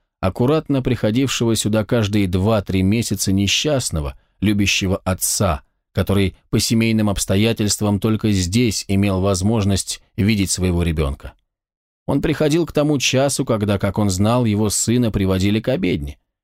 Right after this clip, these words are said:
Может быть, тот даже не знал, что у него есть отец. Бедняжка. А отец прятался за колонну, чтобы его не увидели.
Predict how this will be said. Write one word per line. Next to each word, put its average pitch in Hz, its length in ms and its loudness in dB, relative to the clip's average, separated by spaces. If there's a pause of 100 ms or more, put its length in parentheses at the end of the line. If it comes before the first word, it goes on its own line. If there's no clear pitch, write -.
(200)
Может 82 240 -2
быть, 107 280 0 (400)
тот 95 160 0
даже 98 300 2
не 104 180 2
знал, 120 340 2
что - 220 -2
у - 20 2
него 80 220 0
есть 78 280 -2
отец. - 540 -6 (420)
Бедняжка. 82 720 -2 (720)
А 92 100 2
отец 127 340 0
прятался 127 540 0
за 107 140 0
колонну, 113 480 0
чтобы 90 260 -2
его 87 160 0
не 90 100 4
увидели. 92 600 0